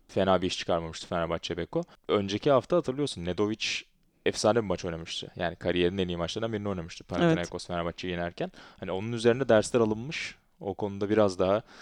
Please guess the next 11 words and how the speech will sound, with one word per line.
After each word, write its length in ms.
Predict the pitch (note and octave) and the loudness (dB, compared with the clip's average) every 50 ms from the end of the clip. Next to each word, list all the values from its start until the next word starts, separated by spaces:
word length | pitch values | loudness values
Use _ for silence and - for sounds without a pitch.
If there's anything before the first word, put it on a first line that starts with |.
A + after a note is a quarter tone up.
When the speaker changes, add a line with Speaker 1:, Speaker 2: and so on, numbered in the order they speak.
| - - - - _ | -20 -20 -20 -14 _
Speaker 1:
hani 340 | - F2+ F2+ E2+ E2+ F2 E2+ | -8 -4 -2 -2 -2 0 -2
rakip 300 | F2 F2 - - - - | -2 -4 -6 -8 -12 -8
kısayı, 340 | - - - F#2 E2+ F2 E2+ | -6 -2 0 2 2 2 2
rakip, 240 | E2+ E2+ - F#2+ E2+ - - - - | 0 -2 -4 -8 -14 -14 -14 -12 -8
e, 80 | - E2+ E2+ E2+ E2+ E2+ E2 E2 F2 E2+ F2 | -4 -4 -2 -2 -2 -2 -2 -4 -4 -4 -2
yıldıza 440 | F2+ F2+ E2+ F2 E2+ E2 F#2 F#2 | -2 -2 -2 -4 -4 -2 -2 0
nasıl 260 | F#2+ G2 F#2+ - G2 E2+ | 0 0 -2 -2 0 2
daha 340 | F2 E2+ E2+ F2 F2+ F2+ - _ _ _ _ _ _ _ _ | 4 4 4 4 2 0 -4 _ _ _ _ _ _ _ _
baskın 340 | - F2+ - - - G2+ F2+ | 2 2 2 0 -4 -8 -4
kalınabileceği 640 | - F#2+ F2+ E2+ F2+ E2+ F2 F2 E2 - F#2 F2+ E2+ | -2 0 0 0 -2 -4 -4 -6 -8 -6 -6 -6 -4
savunmada 560 | - F2+ F2 E2+ F2 F2 F2+ F#2 - B2+ D3+ | -4 -6 -6 -6 -6 -8 -6 -6 -6 -6 -6